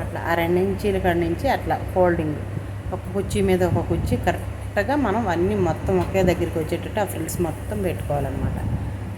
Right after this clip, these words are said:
అలా, అలా పెట్టేసి ముందుగా ఒక స్టిచ్ చేసేయండి ఒక సైడ్. అలాగే అటు నుంచి మళ్ళీ ఇటు మిషన్ వైపుకి, ముందు నా వైపు పెట్టుకున్నాను కదా, తర్వాత మిషన్ వైపుకి అనమాట. అలా చూడండి, అలా ఒక్కొక్క ఫ్రిల్ అనమాట నీట్గా.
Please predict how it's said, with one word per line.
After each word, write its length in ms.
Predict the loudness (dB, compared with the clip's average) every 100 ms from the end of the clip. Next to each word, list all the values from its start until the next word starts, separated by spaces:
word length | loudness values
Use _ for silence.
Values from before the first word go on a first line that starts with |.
| -8
అలా, 100 | -8 -8 -4
అలా 100 | -2
పెట్టేసి 420 | 0 2 2 2
ముందుగా 340 | 2 2 4 4
ఒక 140 | 2
స్టిచ్ 320 | 2 0 0
చేసేయండి 320 | -2 0 0 0
ఒక 100 | 0
సైడ్. 340 | 2 2 -2 -4 -2 -2 -2 -2 0
అలాగే 280 | 2 4 6
అటు 240 | 6 6
నుంచి 380 | 4 4 2 0
మళ్ళీ 280 | 2 4 4
ఇటు 300 | 2 2 2 0 -4 -8 -6 0
మిషన్ 320 | 2 2 4 4
వైపుకి, 260 | 4 2 2
ముందు 160 | 2 4
నా 240 | 4 6
వైపు 260 | 6 6 4
పెట్టుకున్నాను 480 | 2 0 -2 -2 0
కదా, 200 | 0 2
తర్వాత 420 | 2 4 4 4
మిషన్ 380 | 2 2 2 4
వైపుకి 300 | 2 2 -2
అనమాట. 540 | -2 -4 -6 -8 -6
అలా 140 | -6 -6 -8 -8 -6 -4
చూడండి, 440 | -4 -4 -4 -6 -6
అలా 140 | -4
ఒక్కొక్క 400 | -4 -4 -4 -4
ఫ్రిల్ 240 | -4 -2 -2
అనమాట 380 | -2 -4 -6 -8 -8 -6 -6 -6 -4 -4 -4 -2
నీట్గా. 380 | -2 -2 -2